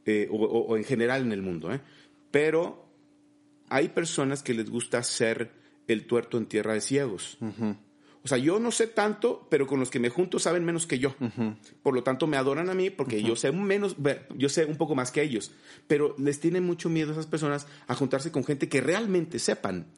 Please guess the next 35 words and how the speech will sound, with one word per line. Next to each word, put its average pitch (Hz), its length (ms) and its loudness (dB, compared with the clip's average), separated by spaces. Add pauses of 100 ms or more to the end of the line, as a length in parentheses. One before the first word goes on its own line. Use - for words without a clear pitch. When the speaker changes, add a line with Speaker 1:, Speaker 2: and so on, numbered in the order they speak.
Speaker 2:
No 135 100 4
el 143 80 2
mejor 147 340 2
del 147 160 2
mundo, 156 320 0
pero 139 120 2
sí 135 80 -2
el 135 60 4
mejor 135 300 2
del 135 140 2
rumbo, 135 340 2
Speaker 1:
Eh, 120 40 4
Speaker 2:
¿no? 131 80 2
Y 151 40 0
Speaker 1:
exactamente. 170 440 2
Speaker 2:
dices, 117 120 0
"Ya 123 160 2
con 135 160 2
eso 127 160 -2
ahí 123 100 2
me 123 80 0
Speaker 1:
Y 120 40 -4
Speaker 2:
quedo". 151 160 2
Speaker 1:
entonces, 175 260 -2
y 147 60 6
hay 151 100 2
una 190 160 0
frase 175 360 0
que, 135 280 0
que 127 160 2
es, 131 220 -4 (340)
eh, 107 760 2
"¿qué 160 140 2
quieres 156 240 0
ser? 160 380 -2